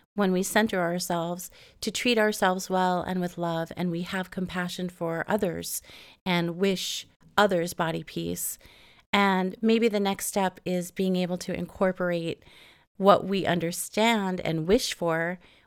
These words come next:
with how we live our lives and how we think about our bodies. And that is part of why I decided to do this limited series, to help us sort of integrate what we know, what we want to achieve,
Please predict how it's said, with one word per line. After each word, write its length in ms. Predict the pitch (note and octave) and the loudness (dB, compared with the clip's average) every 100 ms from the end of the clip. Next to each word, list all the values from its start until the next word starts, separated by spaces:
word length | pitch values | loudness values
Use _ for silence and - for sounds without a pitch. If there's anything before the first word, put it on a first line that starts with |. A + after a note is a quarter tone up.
| - | -2
with 160 | G3 | -2
how 180 | - G3 | 4 4
we 180 | F3+ F3 | 6 2
live 180 | F3+ F3 | 2 2
our 140 | E3+ | 0
lives 340 | E3 E3 E3 - | 2 0 0 -4
and 120 | E3 | -6
how 120 | E3 | -4
we 140 | D#3+ | -4
think 260 | E3 A#3 C#4 | -4 -4 -4
about 220 | F#3 F3 | -2 -2
our 120 | E3+ | -2
bodies. 640 | E3+ E3 E3 D#3+ E3+ F#3 - - - - _ | -2 -6 -4 -6 -6 -10 -12 -16 -20 -20 _
And 200 | G#3 G#3+ | 4 8
that 120 | A#3+ | 8
is 140 | A#3+ | 8
part 240 | - - G#3+ | 4 4 4
of 140 | F#3+ | 4
why 320 | F3+ F3 F3 | 2 2 2
I 80 | D3+ | -2
decided 440 | F3 F3+ F3+ E3+ F3+ | -4 -4 -4 -4 -8
to 100 | F#3 | -6
do 100 | F3 | -4
this 240 | E3+ F3 | -4 -4
limited 320 | E3+ E3 E3 | -6 -4 -4
series, 640 | F3 E3+ E3 E3+ E3 - - - - _ | -4 -4 -2 -2 -6 -8 -14 -18 -20 _
to 240 | - F3+ | -4 -2
help 320 | G3+ G#3+ G#3 | 2 2 2
us 180 | F#3+ F#3+ | -2 -2
sort 240 | - F#3 F3 | -2 -2 -2
of 100 | F3 | -2
integrate 680 | G#3+ G3+ - E3 E3 - - - - _ | -4 -4 -2 -2 -2 -4 -12 -20 -20 _
what 280 | - G#3 - | 6 6 8
we 200 | G3 F#3+ | 2 2
know, 600 | F#3 F3+ F3 E3+ F3 F3 _ | 4 4 4 2 -2 -4 _
what 220 | F3+ - | 2 2
we 120 | F#3+ | 0
want 480 | F3 E3 F3 E3+ E3 | -2 0 0 0 -2
to 140 | - F3 | -4 -4
achieve, 720 | E3+ - E3+ E3 E3 E3 | -2 -4 -4 -4 -4 -4